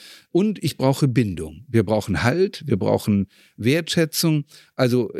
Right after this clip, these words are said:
nicht Bonus. Wir verwechseln das ganz gerne mit einer Belohnung. Eine Belohnung ist aber keine Wertschätzung. Eine Belohnung ist tatsächlich das Extrinsische.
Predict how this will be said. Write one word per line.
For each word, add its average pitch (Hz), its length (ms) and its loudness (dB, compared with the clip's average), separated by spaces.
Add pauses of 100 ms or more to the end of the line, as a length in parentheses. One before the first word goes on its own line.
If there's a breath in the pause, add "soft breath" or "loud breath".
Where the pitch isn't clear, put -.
nicht 123 580 0
Bonus. 151 880 0
Wir 117 120 4
verwechseln 156 520 0
das 151 200 0
ganz 120 280 -2
gerne 151 680 2
mit 131 140 0
einer 120 160 2
Belohnung. 110 800 0
Eine 107 140 0
Belohnung 135 500 2
ist 127 80 -4
aber 117 160 2
keine 107 260 0
Wertschätzung. 95 680 0 (260 soft breath)
Eine 117 120 0
Belohnung 135 420 2
ist 123 220 -2
tatsächlich 117 320 2
das - 240 -2 (400)
Extrinsische. 151 1500 0